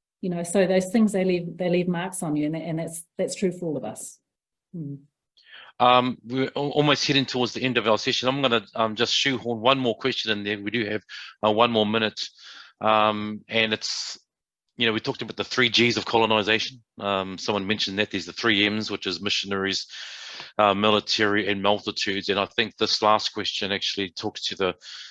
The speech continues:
Speaker 2: um, to the, our connection to, to whenua. Um, and this comes from Michael Bain, um, regarding Margaret Mutu has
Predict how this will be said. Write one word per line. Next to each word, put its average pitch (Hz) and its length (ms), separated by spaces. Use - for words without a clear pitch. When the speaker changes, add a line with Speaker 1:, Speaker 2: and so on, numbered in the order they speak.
Speaker 2:
um, 92 440
to - 100
the, 101 260
our 104 80
connection 107 480
to, - 160
to - 120
whenua. 101 460
Um, 101 420
and 104 140
this 120 120
comes 110 200
from 104 160
Michael 104 340
Bain, 92 480
um, 92 760
regarding 101 400
Margaret 101 360
Mutu 98 280
has 95 320